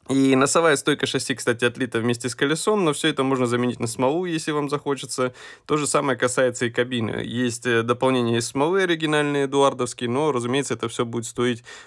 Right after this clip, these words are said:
дополнительных денег, поэтому здесь уже выбор за вами, если вы хотите потратиться на такое дополнение. И в таком случае уже точно придется открывать кабину, чтобы показать всю эту красоту. Я бы, конечно, советовал просто докупить травление, чтобы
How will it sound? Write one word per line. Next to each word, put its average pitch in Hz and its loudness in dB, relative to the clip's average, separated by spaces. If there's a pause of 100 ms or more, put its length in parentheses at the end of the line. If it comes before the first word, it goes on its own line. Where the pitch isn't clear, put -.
(120)
дополнительных 120 2
денег, 160 0
поэтому 120 2
здесь 120 -4
уже 117 -2
выбор 117 -2
за 117 2
вами, 120 2
если 113 -2
вы 110 -6
хотите 117 -4
потратиться 104 -4
на 101 -2
такое 113 -4
дополнение. 147 0
И 127 -2
в 117 -8
таком 156 0
случае 143 -2
уже 127 0
точно 135 -2
придется 117 -4
открывать 113 -4
кабину, 143 -2
чтобы 110 -8
показать 113 -2
всю - -6
эту 110 -6
красоту. - -8 (320)
Я 151 4
бы, 165 -4
конечно, 143 -2
советовал 131 2
просто 123 -4
докупить 117 -4
травление, 143 2
чтобы 120 0